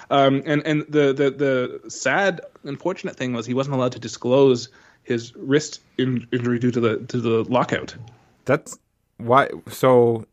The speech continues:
Speaker 2: just
Speaker 1: You're not
Speaker 2: 'cause he
Speaker 1: allowed to have
Speaker 2: can't
Speaker 1: any contact with teams, like doctors. Like if, if you're rehabbing an injury, no team contact during the lockout.
Speaker 2: So like what? He couldn't even tweet out, "Ow, my wrist."
Speaker 1: Well, no, 'cause it's also like he got it apparently in a motorcycle accident, so that's actually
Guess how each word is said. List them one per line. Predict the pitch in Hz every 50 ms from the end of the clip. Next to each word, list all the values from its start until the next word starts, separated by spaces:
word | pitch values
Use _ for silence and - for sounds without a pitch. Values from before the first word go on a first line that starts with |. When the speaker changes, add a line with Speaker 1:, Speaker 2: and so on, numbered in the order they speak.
| _ -
Speaker 2:
just | - - 127 -
Speaker 1:
You're | 147 143
not | 156
Speaker 2:
'cause | 165
he | 165
Speaker 1:
allowed | 170 170 165
to | 170
have | 151 135
Speaker 2:
can't | 127 -
Speaker 1:
any | 156 165 170
contact | - 170 170 165 170 160 156 -
with | 147 139
teams, | - 151 135 117 113 - -
like | 120 117 - _
doctors. | 131 120 123 123 - 147 147 143 - -
Like | 123 -
if, | - 139 131
if | 139 131 -
you're | 123 120
rehabbing | 123 131 135 147 147 143 147 143
an | 139 135
injury, | 139 143 139 156 156 180 196 - - - - _ - -
no | 117 120 131 131 135
team | 135 - 131 127
contact | 123 131 120 117 123 113 107 -
during | 117 107 104
the | 104
lockout. | 104 107 110 107 - - _ _ _ _ _ _ _ _ _ _ _
Speaker 2:
So | - - 120 120 117
like | 117 110 - - - _
what? | - 123 120 110 -
He | - - -
couldn't | - - 135 127 127
even | 123 123 117 113 107 104 101 - _ _ _ _ _ -
tweet | - - 127 123 120
out, | 117 113 123 135 - - _ -
"Ow, | 117 120 123 123 123
my | 120 113 110
wrist." | 107 110 120 147 156 - - - - - _ _ - - - - - - - - _
Speaker 1:
Well, | - 139 131 123 123 113 - - _ _ - 143
no, | 151 131 120
'cause | - 135 139
it's | - -
also | 190 185 - - 147
like | 127 120 - - - - - _ _ _
he | - - 135 131
got | 120 131 139 139
it | - 104 -
apparently | 123 127 131 - - 131 127 - 131 131 123 123 123 - - _ -
in | 131 131 123
a |
motorcycle | 120 123 123 131 147 143 - 165 160 165 156
accident, | 151 156 - - 185 175 147 -
so | -
that's | 127 123 - 120
actually | 107 - - 117 107 101 -